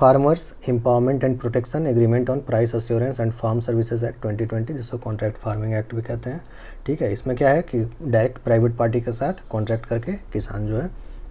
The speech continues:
वो खेती कर सकता है, यानी कि प्रोड्यूस जब होगा तो उसको इस बात का टेंशन नहीं रहेगा कि कहाँ बेचेंगे, किसको बेचेंगे, वो already पहले से निर्धारित रहेगा। तो again ये भी एक रिफॉर्म था मार्केटिंग में सुधार लाने के लिए। उसके अलावा एसेंशियल कमोडिटी एक्ट में भी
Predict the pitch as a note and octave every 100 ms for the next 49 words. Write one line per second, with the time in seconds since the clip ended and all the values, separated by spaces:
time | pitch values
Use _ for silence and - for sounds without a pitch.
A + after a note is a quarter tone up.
0 | - G#2+ - A2 D#3 D3 F2+ - - F#2
1 | - - G#2+ G#2+ A#2+ A2+ A2 - - A#2+
2 | A2+ D3 C#3 C3 C#3 F3+ G3 A#2+ - D3+
3 | C#3+ C#3 C#3+ B2+ C3 C#3 C3+ C3+ C3+ D3+
4 | - - - - - A2+ B2 A2+ A#2+ A#2
5 | A#2 A#2 A#2 A#2 - A2 G2 - F#2 G2+
6 | - A#2 B2+ B2 A#2 C3 E3+ G2+ G#2 D3+
7 | D3 G2 F#2 F#2+ F#2 F#2 F#2+ F#2 G2+ -
8 | G#2+ A#2 B2 A#2+ B2 C#3+ F3 A#2 G2+ A#2
9 | A2 A2+ D#3 G#2+ G2+ A2 G#2 A2 D3+ G#2
10 | F#2+ G2 F2 F2+ F#2 F2+ F2+ - - -
11 | - - - - - - - - - -
12 | - - - - - - - - - A#2
13 | E3 D3 D3 E3+ - C3 B2 D3+ C#3+ C#3
14 | C3 C#3+ C3+ C3+ C#3 C3 D#3